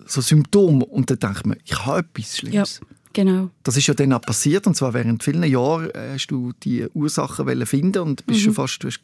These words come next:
Speaker 1: gesagt, hypochondrisch
Speaker 2: Ja.
Speaker 1: unterwegs gewesen. Erzähl mal von dieser Zeit.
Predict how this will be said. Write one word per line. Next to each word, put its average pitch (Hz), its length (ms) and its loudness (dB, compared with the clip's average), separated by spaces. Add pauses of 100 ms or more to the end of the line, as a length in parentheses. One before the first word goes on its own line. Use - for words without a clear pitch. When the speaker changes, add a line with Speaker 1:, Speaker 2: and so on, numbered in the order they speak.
(120)
Speaker 1:
gesagt, - 320 -6
hypochondrisch 156 720 -2 (200)
Speaker 2:
Ja. 208 160 0 (160)
Speaker 1:
unterwegs 151 520 0
gewesen. - 180 -4
Erzähl 131 200 0
mal 147 140 2
von 127 100 -6
dieser 127 240 -4
Zeit. - 340 -16